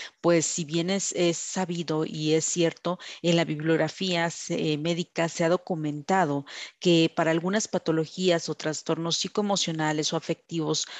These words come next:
no se debe de iniciar un tratamiento farmacológico agresivo, ya que, pues, podemos poner en riesgo la salud mental de nuestro paciente.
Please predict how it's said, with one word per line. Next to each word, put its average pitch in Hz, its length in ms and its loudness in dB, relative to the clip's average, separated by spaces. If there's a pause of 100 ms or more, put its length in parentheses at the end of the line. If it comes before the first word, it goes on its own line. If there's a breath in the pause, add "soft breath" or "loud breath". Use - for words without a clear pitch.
(140 loud breath)
no 190 400 2
se 185 220 0
debe 170 280 4
de 165 80 0
iniciar 151 420 -4
un 156 80 -6
tratamiento 151 480 -4
farmacológico 147 840 -2
agresivo, 214 640 0 (340 loud breath)
ya 180 200 4
que, 202 380 0 (340 loud breath)
pues, 180 180 4
podemos 160 420 0
poner 156 300 -2
en 156 180 -2
riesgo 165 520 0
la 147 120 0
salud 143 340 -4
mental 143 360 -2
de 139 80 2
nuestro 139 300 -4
paciente. 131 640 -2